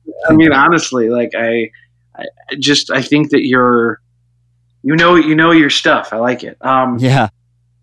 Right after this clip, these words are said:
Speaker 2: Well, I've been following your career, so let's just say I was ahead of the task.
Speaker 1: You're just, you're so on it. I appreciate it.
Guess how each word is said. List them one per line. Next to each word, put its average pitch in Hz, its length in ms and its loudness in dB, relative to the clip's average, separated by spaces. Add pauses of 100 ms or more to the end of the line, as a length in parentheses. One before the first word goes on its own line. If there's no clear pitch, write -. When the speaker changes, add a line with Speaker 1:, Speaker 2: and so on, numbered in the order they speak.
Speaker 2:
Well, 147 260 2
I've 147 180 0
been 160 160 2
following 151 380 2
your 127 140 2
career, 117 540 0
so 104 280 -2
let's 107 440 -6
just 117 260 0
say 120 200 0
I 110 40 2
was 107 300 0
ahead 110 280 -2
of 107 220 -2
the 101 220 -2
task. 113 340 -2
Speaker 1:
You're 151 180 4
just, 147 440 -6
you're 143 120 0
so 135 300 2
on 139 180 0
it. 104 120 -6
I 110 80 -8
appreciate 110 540 -4
it. 98 140 -14